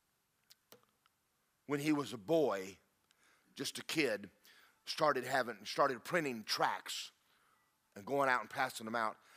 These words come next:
And him and Daisy got married, I think they were about eighteen years of age, and they went to India to preach the gospel. Now, now, now listen to what I'm gonna say to you.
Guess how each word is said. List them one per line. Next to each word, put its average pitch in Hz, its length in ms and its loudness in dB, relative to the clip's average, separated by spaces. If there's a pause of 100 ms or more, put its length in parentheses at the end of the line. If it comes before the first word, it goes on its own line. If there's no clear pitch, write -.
(120)
And 117 120 -12
him 175 180 0
and 156 100 -4
Daisy 165 380 2
got 117 260 0
married, 135 480 2
I 113 80 0
think 123 280 -4
they 131 100 -2
were 123 140 -2
about 113 260 0
eighteen 143 480 -6
years 131 240 -2
of 110 100 -8
age, 135 220 0
and 113 80 -8
they 120 60 -2
went 123 200 -2
to 139 120 -10
India 123 520 -4 (540)
to - 120 -12
preach - 340 -6
the 123 80 -10
gospel. 127 480 -2 (1400)
Now, 143 220 2
now, 127 260 -2
now 127 140 -2
listen 147 320 0
to 190 80 0
what 196 100 4
I'm 196 100 2
gonna 196 100 -2
say 240 200 0
to - 160 -10
you. 73 140 -12